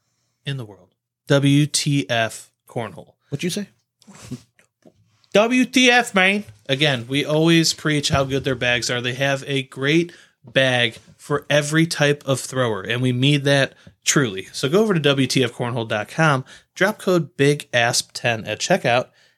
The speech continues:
Speaker 1: It's gonna save you ten percent, so basically free shipping.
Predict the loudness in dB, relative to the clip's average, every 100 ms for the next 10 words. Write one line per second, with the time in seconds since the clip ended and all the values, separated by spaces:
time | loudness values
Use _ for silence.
0 | _ -4 -2 0 0 0 0 0 0 -4
1 | -6 -6 -4 -4 -2 -2 -4 -4 -4 -6
2 | -14 -20 _ _ 0 2 4 0 2 0
3 | 0 -2 -6 -8 -16